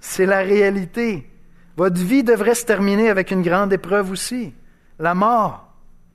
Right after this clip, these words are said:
Et donc ça, c'est la réalité, c'est dans cet univers-là qu'on vit. Et donc Kidner nous dit, c'est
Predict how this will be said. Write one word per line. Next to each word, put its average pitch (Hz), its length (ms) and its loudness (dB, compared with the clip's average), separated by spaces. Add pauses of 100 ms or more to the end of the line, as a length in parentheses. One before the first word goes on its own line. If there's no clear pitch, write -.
(480)
Et 160 40 -8
donc 226 160 0
ça, - 140 -2
c'est 262 160 0
la 226 120 4
réalité, 208 440 0
c'est 226 140 -2
dans 196 100 0
cet 208 220 -2 (180)
univers-là 226 800 4
qu'on 139 280 -10
vit. 117 300 -18 (520)
Et 160 60 -4
donc 220 200 0
Kidner 262 340 2
nous 254 140 4
dit, 220 240 -2
c'est 214 280 0